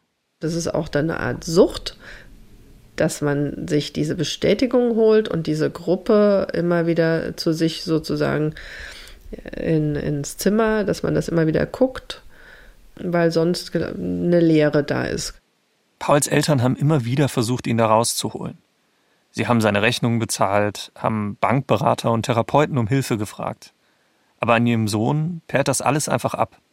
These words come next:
Speaker 1: Er hat jetzt diesen Weg gewählt und ist, ähm, einen schweren Weg. Es war auch für ihn sehr, oder ist sehr, sehr schwer.
Speaker 2: Pauls Mutter schaut auf den Holztisch vor sich.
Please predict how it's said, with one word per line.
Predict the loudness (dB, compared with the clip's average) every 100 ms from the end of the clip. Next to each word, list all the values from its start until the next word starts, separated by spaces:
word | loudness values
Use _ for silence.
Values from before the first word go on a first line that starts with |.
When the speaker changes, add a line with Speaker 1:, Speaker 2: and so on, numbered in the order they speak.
| -6
Speaker 1:
Er | -4
hat | -2 -2
jetzt | -2 -2
diesen | -2 2 2
Weg | 2 0
gewählt | -2 -2 0 0 0 -2
und | -4 -4
ist, | -6 -8 -8 -6
ähm, | -4 -4 -4 -6 -8 -10 -16 -20 -20 -20 -20 -20 -20 _ -6
einen | -4 -4
schweren | 0 2 4 4
Weg. | 2 -2
Es | -4
war | -2
auch | -2
für | 0 0
ihn | 2 0 0
sehr, | 2 2 2 -2
oder | -4 -2
ist | 0 0 -2
sehr, | 2 4 4 2
sehr | 0 0
schwer. | -2 -4 -4 -4 -10 -20 -20 -20 -20 _ _ _ _ _ -8
Speaker 2:
Pauls | 2 4 4 0
Mutter | 0 0 0 -2 -4
schaut | 0 0 0
auf | -2
den | -2
Holztisch | 0 -2 -2 -6 -6
vor | -8 -6 -6
sich. | -8 -14 -20